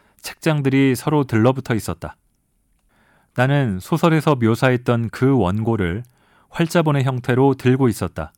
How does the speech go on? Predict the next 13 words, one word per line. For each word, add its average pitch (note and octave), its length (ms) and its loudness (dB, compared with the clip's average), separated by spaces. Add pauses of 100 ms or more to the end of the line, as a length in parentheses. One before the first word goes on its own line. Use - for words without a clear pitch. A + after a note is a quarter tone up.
(680)
이 C#3 120 0
책은 D3 520 0 (280)
수년 F3+ 440 0
동안이나 C#3 680 0
내 G#2 120 2
집 C3 200 -2
책장에 C3+ 460 -2
꽂혀 F3+ 300 -4
있었던 A#2+ 400 -4
것이다. E2 380 -8 (1160)
깜짝 F3 380 2
놀랄 D3 400 4
횡재이거나 C#3 800 0